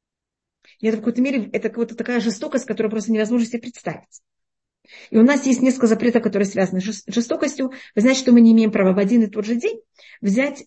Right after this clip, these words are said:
и зарезать ребёнка, я имею в виду, как сказали, имеется в виду ягнёнка там или барашка с его матерью. Значит, когда мы пок-, мне кажется, мы говорили об этом, когда мы покупаем кошерное мясо, это не только, что оно было кошерно зарезано, мы также, те, кто зарезают, должны проверить,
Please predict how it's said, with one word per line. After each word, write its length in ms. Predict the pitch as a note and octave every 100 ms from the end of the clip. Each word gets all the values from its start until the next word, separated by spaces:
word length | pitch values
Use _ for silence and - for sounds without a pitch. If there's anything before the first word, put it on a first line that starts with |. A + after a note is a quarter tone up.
| -
и 200 | A3 G#3+
зарезать 460 | G#3 A3 G#3+ G#3 A3
ребёнка, 560 | G3+ C4+ D#4 - - _
я 220 | - F#3+ G3
имею 240 | A3 G#3
в 40 | F#3
виду, 120 | -
как 160 | G3+
сказали, 240 | F#3+ G3 F#3+
имеется 280 | G3+ G#3 G#3
в 40 |
виду 160 | G#3 -
ягнёнка 540 | G3 F#3+ G3+ C4 C4
там 180 | A#3 G3
или 320 | F#3 F#3 F#3 _ _ _
барашка 580 | G3+ F3+ G3+ C#4 - C4+ -
с 200 | - -
его 180 | A#3 G#3+
матерью. 440 | F#3+ - - - _ _ -
Значит, 140 | G3+
когда 180 | A#3+ B3+
мы 100 | C4+
пок-, 120 | A#3
мне 180 | A3 A3+
кажется, 260 | A3+ A#3 A#3
мы 60 |
говорили 240 | G#3+ A#3+ G3+
об 80 | F3+
этом, 160 | G3
когда 180 | G#3 A#3+
мы 100 | A#3+
покупаем 400 | A#3 G3+ G#3 G3+
кошерное 420 | G3 - F3+ F#3+
мясо, 320 | A3+ G4+ - _ _ _ - -
это 180 | G#3+ B3
не 100 | A#3+
только, 280 | C#4+ C#4
что 160 | A#3+ G#3+
оно 100 | G#3+
было 200 | G3 F#3+
кошерно 400 | F#3+ F#3+ F#3+ F3+
зарезано, 500 | E3+ C4+ G4+ G#4 - _ _ -
мы 120 | A3+
также, 500 | A3+ A#3+ A#3 A3+ - _ _ -
те, 120 | A#3
кто 180 | - G3+
зарезают, 540 | G3 F3+ F3+ C4 C4+
должны 240 | G3 G#3+ G3
проверить, 460 | F#3+ A#3+ G#4+ -